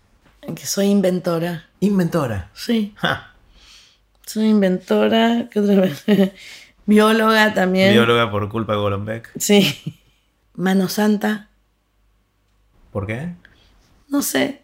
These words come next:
Speaker 1: <laughs> Es que la, la estaba soñando.
Speaker 2: Sí,
Speaker 1: Es
Speaker 2: sí.
Speaker 1: cuando te despiertan
Speaker 2: Claro,
Speaker 1: a la
Speaker 2: en
Speaker 1: mitad de
Speaker 2: ese
Speaker 1: la noche.
Speaker 2: momento que
Speaker 1: "¿Quién
Speaker 2: decís,
Speaker 1: sos?". "Eh,
Speaker 2: "Mano
Speaker 1: soy
Speaker 2: Santa".
Speaker 1: Mano Santa", no sé.
Speaker 2: Ajá.
Speaker 1: No sé, algo como con el, con el bien o l-, la generosidad,
Speaker 2: Mm.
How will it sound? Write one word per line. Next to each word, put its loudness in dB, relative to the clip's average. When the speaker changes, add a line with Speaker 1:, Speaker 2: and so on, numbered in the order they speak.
Speaker 1:
<laughs> -18
Es 4
que 4
la, 6
la 2
estaba 4
soñando. 2
Speaker 2:
Sí, -6
Speaker 1:
Es -4
Speaker 2:
sí. 0
Speaker 1:
cuando 6
te 6
despiertan 4
Speaker 2:
Claro, 6
Speaker 1:
a 6
la 4
Speaker 2:
en 4
Speaker 1:
mitad 2
de 4
Speaker 2:
ese 2
Speaker 1:
la 6
noche. 4
Speaker 2:
momento 2
que 4
Speaker 1:
"¿Quién 4
Speaker 2:
decís, 2
Speaker 1:
sos?". 6
"Eh, 2
Speaker 2:
"Mano 2
Speaker 1:
soy 6
Speaker 2:
Santa". 6
Speaker 1:
Mano 4
Santa", 0
no 2
sé. 0
Speaker 2:
Ajá. -2
Speaker 1:
No 2
sé, 0
algo 2
como -2
con -4
el, -6
con -2
el -2
bien 4
o -2
l-, -12
la -12
generosidad, -4
Speaker 2:
Mm. -6